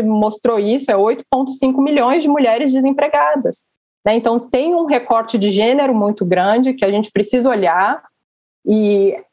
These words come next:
esse grupo de alunas tá muito mais consciente em relação a isso.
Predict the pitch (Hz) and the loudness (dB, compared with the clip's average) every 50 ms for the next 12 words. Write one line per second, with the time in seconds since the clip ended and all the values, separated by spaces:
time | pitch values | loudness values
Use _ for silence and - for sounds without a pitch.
0 | _ - 220 220 220 - 233 196 190 254 262 277 277 302 233 269 254 240 214 226 | _ -2 -2 -2 0 -2 -2 0 0 0 0 0 0 0 0 0 0 0 0 0
1 | 240 254 262 262 262 - 247 240 233 233 247 269 277 294 269 254 247 240 247 262 | 0 0 0 -2 -2 -2 -2 0 0 0 0 0 0 0 0 2 2 2 0 -2
2 | 262 - - 285 285 277 - - 262 226 233 262 262 262 285 277 269 240 247 247 | -4 -4 -4 -4 -2 -4 -4 -4 -2 0 0 0 0 0 0 0 2 0 0 -2
3 | 254 - 269 294 320 302 240 220 208 - - 190 196 | -2 -2 0 0 0 0 0 -2 -2 -4 -6 -10 -10